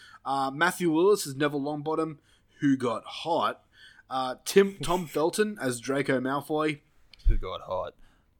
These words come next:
Speaker 2: Mm.
Speaker 1: Have you seen him now? It's like, whoa.
Speaker 3: Oh, I haven't seen it. There's, there's, like, a, like, photo of, like, the main sort of kids, and then, like, like,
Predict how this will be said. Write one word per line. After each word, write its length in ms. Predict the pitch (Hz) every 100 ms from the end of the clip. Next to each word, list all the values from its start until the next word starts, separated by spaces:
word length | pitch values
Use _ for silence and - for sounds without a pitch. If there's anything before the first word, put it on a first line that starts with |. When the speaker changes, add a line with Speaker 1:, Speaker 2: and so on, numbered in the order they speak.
| _
Speaker 2:
Mm. 240 | 101 90 90 _ _ _ _
Speaker 1:
Have 140 | 123
you 80 | 143
seen 240 | 135 135 165
him 100 | 143
now? 400 | 104 139 208 151 _ _ _ -
It's 80 |
like, 160 | 139 135 - 120
whoa. 280 | 151 190 90
Speaker 3:
Oh, 180 | 123 113 -
I 60 | 131
haven't 160 | 156
seen 140 | 139 104
it. 120 | 82
There's, 240 | 104 92
there's, 260 | - 98 -
like, 200 | 98 -
a, 160 | 82 78 - - - - - - _ _ _ _ _
like, 140 | 78 - _ _ _ _ - - _ -
photo 340 | 87 73 73
of, 100 | 80
like, 160 | 69 69 _
the 80 | 87
main 400 | 82 71 64 87
sort 180 | - -
of 80 | -
kids, 300 | 78 64 -
and 80 |
then, 80 | 71 71
like, 140 | 73 -
like, 200 | 90